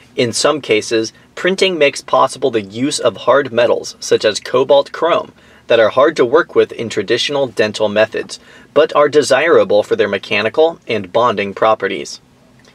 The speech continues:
Not being limited to gold gives reconstructive dentists greater design freedom and therefore more clinical flexibility.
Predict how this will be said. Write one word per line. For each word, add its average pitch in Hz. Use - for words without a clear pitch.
Not 131
being 139
limited 139
to 123
gold 107
gives 104
reconstructive 107
dentists -
greater 135
design 135
freedom 90
and 113
therefore 120
more 104
clinical 104
flexibility. 104